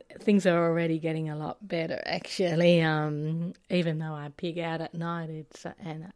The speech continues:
and I, and I feel like a real greedy guts at times. Um, I'm much more measured, actually. I don't have, like, a whole, um, container of nuts or cashews,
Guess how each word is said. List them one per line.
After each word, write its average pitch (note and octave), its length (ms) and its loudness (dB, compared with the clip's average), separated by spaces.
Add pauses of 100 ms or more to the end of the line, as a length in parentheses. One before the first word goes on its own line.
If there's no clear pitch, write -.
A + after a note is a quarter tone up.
and E3 240 -4
I, - 80 -4
and E3 140 -6
I D3+ 100 -8
feel F3 160 -4
like D#3+ 180 -8
a F3+ 60 -2
real E3+ 180 -4
greedy E3+ 400 -8
guts - 340 -10
at - 160 -10
times. E3+ 680 0
Um, D#3+ 480 -6 (760)
I'm E3 120 -2
much F3 220 -2
more D#3+ 180 -6
measured, E3 560 -8
actually. E3 500 -8 (340)
I G#3 120 -8
don't F3 180 -2
have, E3 180 -4
like, F3+ 220 -8
a E3+ 140 -2
whole, E3 360 -4
um, D#3+ 540 -10
container E3 540 0
of D3+ 180 -4
nuts E3+ 400 -8
or - 160 -8
cashews, F3+ 760 -6